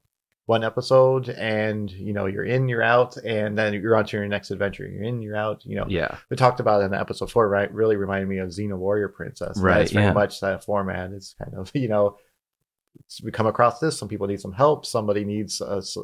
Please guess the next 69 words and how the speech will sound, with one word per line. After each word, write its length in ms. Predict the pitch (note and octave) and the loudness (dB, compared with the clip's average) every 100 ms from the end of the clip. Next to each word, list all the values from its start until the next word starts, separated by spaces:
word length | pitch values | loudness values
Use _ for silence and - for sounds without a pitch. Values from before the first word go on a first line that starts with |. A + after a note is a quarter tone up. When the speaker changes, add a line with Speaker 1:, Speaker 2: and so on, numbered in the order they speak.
| - | -8
Speaker 1:
a, 60 | G2 | -6
you 100 | F#2+ | -6
know, 140 | F#2+ | -6
a 80 | F#2+ | -4
mission, 340 | G#2+ B2+ C#3+ | -2 -2 -2
a 80 | A2 | -6
quest, 340 | - C3 C3 - | 4 4 4 -2
whatever. 500 | G#2+ A#2+ C3+ C#3 B2 | 2 4 4 -2 -4
We 220 | A#2+ A2 | -6 -4
Speaker 2:
Mm-hmm. 80 | F2 | 2
Speaker 1:
go 220 | G#2+ G#2+ | 6 6
in, 140 | A#2+ B2 | 4 0
we 100 | G#2 | -2
help 240 | G#2+ B2+ | 0 2
them, 300 | C3 B2+ C3 | 2 0 0
and, 300 | A2+ G#2 G2 G#2 | -4 -6 -8 -4
you 60 | |
know, 300 | G#2 G2+ F#2+ - - - | -2 -2 -4 -12 -16 -4
Speaker 2:
Yep, 280 | G#2 F#2 - | 2 2 4
Speaker 1:
you 80 | |
Speaker 2:
get 80 | F#2+ | 4
Speaker 1:
go 60 | F2+ | 6
Speaker 2:
it 40 | F#2 | 6
done 100 | F#2 | 6
Speaker 1:
in, 60 | |
Speaker 2:
and 80 | F#2 | 6
move 200 | F2+ F2 | 4 2
on. 280 | E2 - E2+ | -2 -2 -4
Speaker 1:
you 80 | A2 | -2
know, 180 | G#2+ G#2 | 0 0
and 100 | G#2 | 2
the 80 | A2+ | 2
X-Files, 560 | A#2+ - G#2+ G2+ G2+ | 2 2 2 2 0
you 80 | G#2+ | -4
know, 100 | G2+ | -4
was 140 | G2 | -4
about 240 | F#2 A2+ - | -2 -4 0
half, 320 | B2+ A#2+ - | 2 2 2
you 140 | B2+ G#2+ | -6 -2
know, 100 | G#2 | 2
that 140 | A2 | 2
was 100 | A2 | 0
kind 160 | - G#2 | -4 -6
of 60 | |
one 100 | G2+ | -6
of 60 | G2+ | -6
those 240 | G2 F#2 | -6 -4
kind 140 | G#2 F#2+ | -8 -10
of 60 | - | -6
half 280 | A2 A2 G#2 | -2 -2 -4
and 100 | F2 | -6
half 340 | G#2+ G#2+ - | -6 -6 -6
where, 200 | G2 F#2+ | -6 -6
you 100 | F#2 | -8
know, 200 | F#2+ F#2+ | -12 -8
half 240 | A#2 A#2 - | 0 0 0
the 80 | A2+ | -2
episodes 420 | G#2 G2 G#2+ F#2+ | -2 -4 -4 -2
were 120 | G#2 | -4
the 40 | G2 | -2
Monster 280 | G2+ G2 G2+ | -4 -6 -10
of 40 | |
the 60 | G2 | -8
Week, 240 | A2+ - | -8 -10
half 260 | - G#2 G#2 | -4 -2 0
the 120 | A2+ | -2
episodes 460 | G2+ - G#2+ G#2 F#2 | -2 -2 -6 -6 -6
were 200 | G2 G2+ | -6 -4
the 260 | G2+ G#2+ | -4 -8